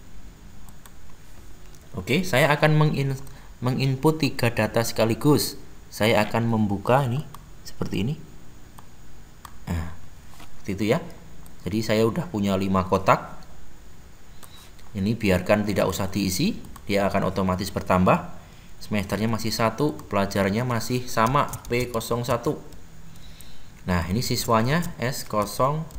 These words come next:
tiga ya. Iya. Ini misalnya delapan puluh lima. Misalnya sembilan puluh. Hmm.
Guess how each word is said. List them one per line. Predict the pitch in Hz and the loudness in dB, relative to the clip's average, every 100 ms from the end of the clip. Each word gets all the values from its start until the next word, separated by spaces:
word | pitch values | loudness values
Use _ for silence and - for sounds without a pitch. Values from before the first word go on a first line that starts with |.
| - 127 143 | -4 -4 -2
tiga | 151 151 139 | -4 4 6
ya. | 120 98 127 - - - - - - | 8 6 2 -2 -8 -6 -6 -8 -6
Iya. | 87 85 85 90 90 87 - - - 107 - - - - - - - - - - - - - - - - - - | -4 -2 0 2 0 0 -6 -6 -6 -8 -10 -10 -12 -12 -12 -10 -10 -10 -12 -12 -10 -8 -8 -10 -12 -12 -12 -6
Ini | 92 107 | -4 -2
misalnya | 95 80 85 107 113 - - | -2 -2 0 0 -2 -8 -8
delapan | 120 120 113 113 | -8 -2 -2 0
puluh | 117 117 | -2 -2
lima. | 117 117 120 127 117 92 - - - - - - - - - - - - - - - - - - - - - - - - | -2 -2 -2 -2 -4 -6 -6 -8 -8 -8 -10 -10 -12 -12 -14 -14 -14 -12 -12 -10 -14 -14 -14 -14 -12 -8 -8 -8 -12 -14
Misalnya | - 82 85 82 107 - - - | -10 -6 -4 -4 -6 -8 -10 -6
sembilan | 110 110 110 117 117 | -2 -2 0 -2 -4
puluh. | - 117 113 123 117 92 - - - - - - - - - - - - - 156 | -4 -4 -2 -2 -2 -4 -6 -10 -12 -14 -16 -16 -14 -14 -10 -10 -10 -12 -10 -6
Hmm. | 87 | -6